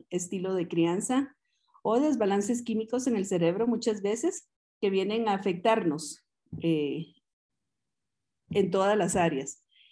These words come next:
Y digo en todas las áreas y no me pongo específica solo en la personal o en la profesional porque de la misma forma es el impacto. Si no aprendemos a entender, eh, cómo la ansiedad,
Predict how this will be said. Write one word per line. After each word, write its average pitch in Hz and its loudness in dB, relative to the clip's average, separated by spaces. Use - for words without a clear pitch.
Y 302 4
digo 381 8
en 415 2
todas 403 4
las 339 4
áreas 302 4
y 320 10
no 262 8
me 269 8
pongo 285 -2
específica 240 0
solo 254 4
en 254 2
la 247 6
personal 202 0
o 277 2
en 269 8
la 254 2
profesional 214 0
porque 349 -2
de 233 4
la 202 2
misma 220 2
forma 240 4
es 240 0
el 240 6
impacto. 233 -2
Si 226 -2
no 226 2
aprendemos 277 4
a 254 4
entender, 202 0
eh, 170 0
cómo 262 6
la 285 4
ansiedad, 202 2